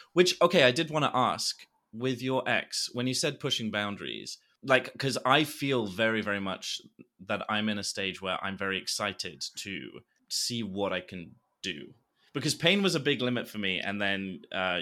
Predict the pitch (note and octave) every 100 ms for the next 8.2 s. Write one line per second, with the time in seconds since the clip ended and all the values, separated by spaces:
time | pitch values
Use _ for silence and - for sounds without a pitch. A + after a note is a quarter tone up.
0 | F2 G2 - G2+ - C#2 D2 - - G2+
1 | F2+ F2 - - - - - - - -
2 | D3+ C#3 _ - - - - B2+ C3 C#3+
3 | B2+ A#2 A2+ A2 A2 A2+ G#2 F2 - A2+
4 | G#2+ G#2+ G#2+ G#2+ G2 F#2+ F#2+ F#2 - -
5 | - - _ G#2+ G2 F#2 F2 F2 E2 -
6 | _ A#2+ A#2+ D3 C3 C3 A#2 A#2+ A#2+ A2+
7 | G#2+ _ _ _ - D3 C3 C3 B2+ A#2+
8 | - -